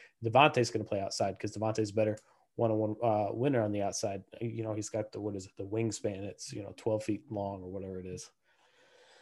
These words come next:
So I do think Reagor gets a value boost here. I actually think him and Devontae could be stride for stride as far as fantasy points go. Um, I'm not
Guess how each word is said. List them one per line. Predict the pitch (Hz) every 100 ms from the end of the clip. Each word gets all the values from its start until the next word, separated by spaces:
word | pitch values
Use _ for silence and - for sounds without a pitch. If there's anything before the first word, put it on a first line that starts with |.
| _
So | - 175 151 151 -
I | 151
do | 139 196
think | - 190
Reagor | 156 175 175
gets | 156 151
a | 135
value | 131 180 139
boost | 120 120
here. | 120
I |
actually | 143 - 170
think | 175 156 - -
him | 151 180
and | 147
Devontae | 123 123 165 214 120 113
could | 123
be | 120
stride | 117 139 135 139
for | -
stride | 117 131 165 180
as | -
far | 127 117
as | 113
fantasy | - 156 160 117
points | 110 113 107
go. | - 120 110 110 113 120
Um, | 117 113 113 113 110
I'm | 120
not | 120 110